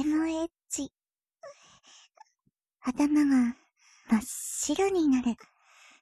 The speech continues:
八つ。八つだよ。感度八倍。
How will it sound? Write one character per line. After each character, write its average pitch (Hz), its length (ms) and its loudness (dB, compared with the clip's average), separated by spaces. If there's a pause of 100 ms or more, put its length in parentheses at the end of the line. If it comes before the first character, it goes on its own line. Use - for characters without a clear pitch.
(1700)
八 185 360 -10 (440)
つ。 277 340 -4 (1600)
八 254 200 0 (320)
つ 320 160 -2
だ 277 100 -2
よ。 254 60 -4 (1500)
感 233 360 2
度 214 100 -6
八 202 600 -6
倍。 269 320 -8